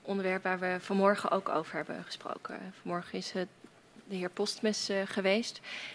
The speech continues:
En uit dat gesprek kwam ook heel duidelijk naar voren dat de gevolgen van de ge-, gaswinning voor gedupeerden veel verder gaan dan scheuren in huizen.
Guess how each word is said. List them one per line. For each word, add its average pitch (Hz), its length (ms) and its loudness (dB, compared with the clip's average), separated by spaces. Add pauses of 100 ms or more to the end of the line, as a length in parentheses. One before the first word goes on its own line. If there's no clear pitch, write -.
(120)
En 180 240 -4
uit - 160 2
dat 185 140 -6
gesprek - 360 -2
kwam 185 200 2
ook 180 100 0
heel 190 200 2
duidelijk 202 480 4
naar 185 180 0
voren 196 320 0
dat 185 120 0
de 196 60 -8
gevolgen 208 760 4
van 185 580 2
de 185 140 -4
ge-, 185 240 -6
gaswinning 190 680 0
voor 185 160 0
gedupeerden 185 580 4
veel 196 240 4
verder 190 300 6
gaan 185 300 0
dan 175 240 0
scheuren 175 420 -2
in 170 120 -2
huizen. 180 520 2